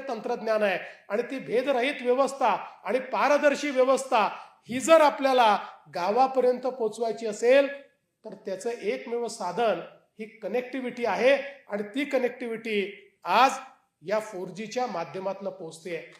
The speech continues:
आणि सगळ्यात महत्त्वाचं काय आहे तर हे जे टॉवर्स तयार झालेले आहेत हे फोर जीचे टॉवर्स असले तरी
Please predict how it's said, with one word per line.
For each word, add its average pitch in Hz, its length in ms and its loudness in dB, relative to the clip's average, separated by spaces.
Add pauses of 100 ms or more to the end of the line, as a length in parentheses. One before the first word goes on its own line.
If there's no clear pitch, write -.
(380)
आणि 262 200 -2
सगळ्यात 285 440 0
महत्त्वाचं 285 520 2
काय 269 260 2
आहे 185 220 0 (1300)
तर 226 80 -4
हे 208 200 0
जे 262 180 -4
टॉवर्स 247 520 -4
तयार 233 200 0
झालेले 202 360 -2
आहेत 220 320 2 (680)
हे 196 120 -6
फोर 202 400 -8
जीचे 240 400 -8
टॉवर्स 214 460 -8
असले 208 280 -8 (100)
तरी 247 240 -6